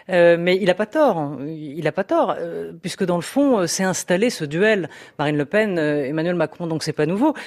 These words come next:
et on sait que, que les deux veulent un match retour. Et ce qui exclut la droite en allant sur le terrain de l'immigration, bien évidemment, il embête aussi la droite. Il liquide en quelque sorte la droite, Emmanuel Macron, sur ce sujet-là, puisque vous, on le rappelait tout à l'heure, Nicolas Sarkozy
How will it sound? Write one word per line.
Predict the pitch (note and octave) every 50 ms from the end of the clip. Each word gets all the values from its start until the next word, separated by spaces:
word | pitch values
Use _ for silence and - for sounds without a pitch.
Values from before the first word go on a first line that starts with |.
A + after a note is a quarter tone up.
| - -
et | - D3+
on | D#3 D3+
sait | - - F3+
que, | E3 - C#3 C#3 C#3 C#3
que | C#3 -
les | C3+ C#3 D3
deux | C#3 G#3 D4 E4 C#4+
veulent | F3 D3+ F3+ A#3+ C4+ G#3+
un | E3
match | E3+ G3 G3 - -
retour. | - G3 F3+ - - F3 D#3+ C#3 - - - - - - _
Et | - F#3+ G#3 A#3 G#3+
ce | - -
qui | - F#3+ G3+
exclut | G3+ - - - - - B3 B3 B3
la | G#3+ E3 D#3+
droite | D#3 D3+ F#3+ G#3 G3+ - E3 -
en | E3 F3 F#3+
allant | G3 G#3 G#3 A3 G#3
sur | - -
le | D#3+ C#3
terrain | - E3 D#3+ E3 E3
de | D3+
l'immigration, | C#3+ C#3+ C#3 C3+ C3 C3 C#3 - - - C#4 D#4
bien | B3 F#3+ E3+
évidemment, | D#3+ D3+ D3+ D3 E3 F3 B3+ D#4
il | C4 F#3 F3+
embête | F#3 F3+ G3+ A#3 A3+
aussi | F#3+ D3+ - F#3
la | E3 F#3+
droite. | G3 A#3 C4 C4+ B3 - - - - - - - _
Il | - E3+ F3
liquide | A#3+ B3 - - - D#4+ C#4 A3
en | F#3
quelque | D3+ E3+ D#3 - E3 D#3
sorte | - - A#3+ G#3+ - -
la | D3+ C#3 D#3 F3
droite, | G3 G3+ B3 A#3+ -
Emmanuel | F3 D3 D3+ C#3+ D#3 D3+
Macron, | D3+ D3+ D3 - - C4
sur | - - -
ce | - - C3+
sujet-là, | - - E3 D#3 A3+ C#4 D4 C4 - - - - - _
puisque | - - - F#3+
vous, | F3+ F3 E3 D3+ C3+ C#3+ D3+ C#3 C#3
on | D#3 D#3
le | D3+ C#3
rappelait | C#3 - - D3+
tout | - - - -
à | E3+
l'heure, | A#3 C4+ C4 - - - _ -
Nicolas | D3+ - E3 E3 C3
Sarkozy | E3+ D#3 - - E3 D3 E3+ F#3+ E3+